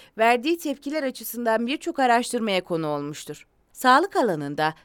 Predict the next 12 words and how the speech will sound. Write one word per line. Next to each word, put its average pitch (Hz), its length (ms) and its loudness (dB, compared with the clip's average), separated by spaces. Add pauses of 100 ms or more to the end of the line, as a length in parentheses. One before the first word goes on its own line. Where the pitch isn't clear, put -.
(160)
özellikle 220 600 4
alternatif 202 720 -2
tıp 277 200 -10
yöntemlerinde 196 720 0
oldukça 185 440 -2
kullanılan 185 640 0
bir 151 180 -6
bitkidir. 151 500 -14 (320)
Eski 370 320 0
çağlardan 311 720 2
beri 233 260 -2
de 190 160 0